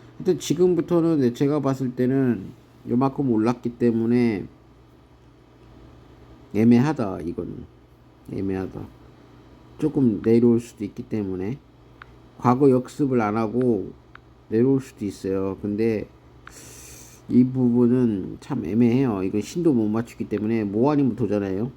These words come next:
그러니까 두 가지 다 생각을 하세요. 네. 좀 더 내려올 수 있다, 여기.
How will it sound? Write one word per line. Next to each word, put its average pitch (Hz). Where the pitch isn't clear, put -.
그러니까 120
두 -
가지 139
다 110
생각을 139
하세요. 147
네. 95
좀 131
더 127
내려올 107
수 -
있다, 80
여기. -